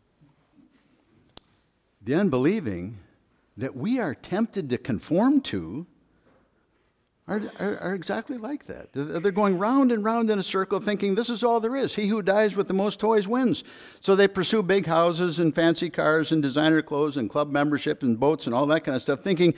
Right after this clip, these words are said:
that's what life is all about, and they can't imagine anything else. So they live and they die in that miserable cycle, going round and round like caterpillars, never achieving peace and joy and satisfaction and fulfillment.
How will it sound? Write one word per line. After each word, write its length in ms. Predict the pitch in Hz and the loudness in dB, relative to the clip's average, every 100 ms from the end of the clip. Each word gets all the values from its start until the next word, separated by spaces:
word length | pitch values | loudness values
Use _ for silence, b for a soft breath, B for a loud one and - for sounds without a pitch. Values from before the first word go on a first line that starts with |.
| B B - | B B -4
that's 260 | 202 - | -4 -2
what 120 | 170 | -4
life 280 | 139 170 180 | 0 -2 -2
is 120 | 151 | -4
all 120 | 160 147 | -2 -2
about, 180 | 185 | -2
and 100 | 208 | -2
they 60 | 208 | -4
can't 260 | 202 233 220 | -2 -2 0
imagine 540 | 180 269 311 190 147 | 2 6 6 4 4
anything 440 | 117 98 - 90 | 4 2 -4 -8
else. 520 | 78 67 - - - _ _ _ b b b b | -8 -12 -16 -18 -18 _ _ _ b b b b
So 160 | - 240 | -2 4
they 140 | 208 | 6
live 340 | 214 269 320 240 | 6 4 2 2
and 100 | 208 | 0
they 100 | 196 | 0
die 260 | 180 277 | -2 0
in 140 | 277 208 | 0 0
that 160 | 185 | 0
miserable 520 | 180 240 285 285 277 226 | 2 2 2 0 -4 -4
cycle, 420 | 220 175 165 170 | -2 -2 -2 -2
going 260 | 156 170 | 0 2
round 360 | 160 208 294 277 | 0 2 4 4
and 120 | 240 | 2
round 200 | 220 208 | 0 2
like 140 | 196 196 | -2 -2
caterpillars, 480 | 170 151 156 143 B B B B | -4 -4 -4 -4 B B B B
never 400 | 127 156 285 339 | 0 2 2 0
achieving 560 | 302 - 208 156 143 113 | -2 -2 0 4 6 4
peace 460 | - 151 143 143 | 4 6 6 4
and 180 | 139 110 | 2 2
joy 380 | 92 135 127 120 | 4 4 4 2
and 120 | 104 | 0
satisfaction 800 | - 113 101 - 113 95 - 117 | -2 -4 -6 -8 -8 -8 -6 -6
and 120 | 117 | -6
fulfillment. 600 | 160 156 240 254 170 101 | -8 -10 -6 -2 -2 -4